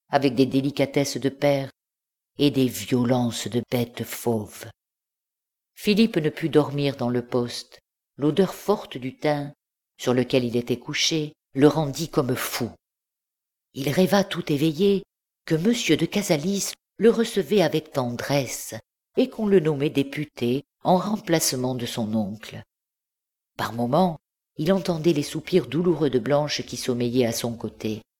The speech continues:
fiévreuse et agitée. La jeune fille en était arrivée à considérer sa fuite comme un cauchemar plein de plaisirs cuisants. Elle restait durant le jour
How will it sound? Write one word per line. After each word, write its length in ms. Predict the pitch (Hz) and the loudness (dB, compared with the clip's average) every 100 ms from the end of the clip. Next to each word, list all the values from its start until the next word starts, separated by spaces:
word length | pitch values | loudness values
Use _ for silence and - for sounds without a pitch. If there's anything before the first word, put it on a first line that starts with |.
| _ - | _ -2
fiévreuse 640 | 165 160 - 139 135 123 | 0 0 2 0 0 -2
et 140 | 131 123 | -2 -2
agitée. 580 | 127 123 - - 104 101 _ _ _ _ _ _ _ _ _ _ _ _ _ _ _ _ _ | -2 -6 -8 -10 -10 -14 _ _ _ _ _ _ _ _ _ _ _ _ _ _ _ _ _
La 120 | 135 | 0
jeune 260 | 139 160 165 | 2 2 0
fille 260 | - 202 175 | 0 0 2
en 80 | |
était 280 | 151 139 151 | 0 -2 0
arrivée 380 | 143 139 127 147 | 0 -2 0 2
à 80 | 131 | 2
considérer 640 | 131 131 - 127 127 139 | -2 -6 -4 0 0 2
sa 180 | - 120 | -2 -4
fuite 540 | - - 151 127 - 107 _ _ _ _ _ _ _ | -4 -2 -2 -4 -14 -18 _ _ _ _ _ _ _
comme 280 | - 196 185 | 4 4 4
un 160 | 170 | -2
cauchemar 960 | 131 - 160 - - 147 139 127 135 - | -4 -2 0 0 -2 -4 0 0 -2 -6
plein 240 | 123 127 | -6 -4
de 140 | 131 123 | -2 -2
plaisirs 640 | 123 - 131 120 120 120 | -2 -2 -2 -2 -6 -8
cuisants. 560 | - 123 120 113 107 101 _ _ _ _ _ _ _ _ _ _ _ _ _ _ _ _ _ _ _ _ _ | -8 -6 -4 -4 -6 -8 _ _ _ _ _ _ _ _ _ _ _ _ _ _ _ _ _ _ _ _ _
Elle 200 | 135 151 | 0 2
restait 380 | 160 180 - 220 | 2 0 0 0
durant 300 | 160 160 160 | 0 -4 -2
le 160 | 147 | -2
jour 420 | 143 - 196 175 | -2 2 2 2